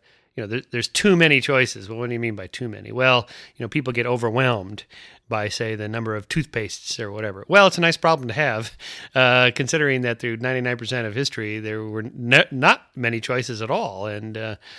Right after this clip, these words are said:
so, yes, while it's true, it, uh, it, it can confuse us and stymie us in our choices or complicate our choices, having too many choices,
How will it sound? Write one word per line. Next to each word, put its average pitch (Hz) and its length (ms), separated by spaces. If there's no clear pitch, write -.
so, 131 220
yes, 156 360
while 127 180
it's - 160
true, 127 680
it, 120 480
uh, 110 280
it, 135 240
it - 180
can 113 760
confuse 127 560
us 113 340
and 117 100
stymie 113 500
us 107 260
in 107 80
our 104 100
choices 107 540
or 101 60
complicate 113 560
our 98 100
choices, 104 580
having 107 300
too - 180
many 98 200
choices, 104 600